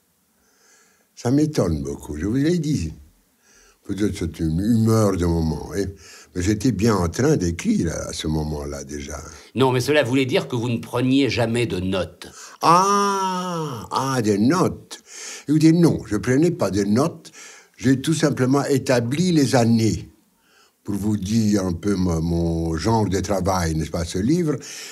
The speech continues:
Speaker 1: j'ai établi les années pour ne pas me tromper d'année. Mais dans l'année, alors j'ai compris tout de suite ce qui s'est passé. Ça, j'ai su par cœur, seulement en écrivant en anglais.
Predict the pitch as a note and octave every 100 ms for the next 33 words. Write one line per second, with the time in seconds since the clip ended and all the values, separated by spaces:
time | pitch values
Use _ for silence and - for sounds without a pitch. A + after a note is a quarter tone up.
0 | - - C3+ D3+ C#3+ A#2 B2 F#3+ E3+ C3+
1 | A#2 A#2+ E3 F3+ C#3+ C3+ C3+ D3 A#2+ A2+
2 | G#2+ G2+ D3+ G#2+ A2+ A#2+ B2+ A#2+ F2 -
3 | _ _ _ - - - - G2+ G#2+ B2+
4 | F3+ F3+ D#3 D#3+ F3+ G#3 A3 E3+ - _
5 | _ B2 C#3 D#3+ C3+ C3 - C#3+ C#3 -
6 | D3 B2 E3+ D#3+ - C3+ D#3 D#3 - C3+
7 | A#2 A2 G2+ F#2 E2+ - D#2+ - _ _
8 | _ - C3+ B2+ G#2 F2+ - D#3 D3+ F2
9 | E2+ D3+ F3+ F#3 G#2 G2 - - - -
10 | - C3 A#2+ C#3 C3 A2 - _ - C3
11 | B2+ - G#2+ G2+ G2 F#2 F#2+ G2+ F#2+ G#2+
12 | A2+ C#3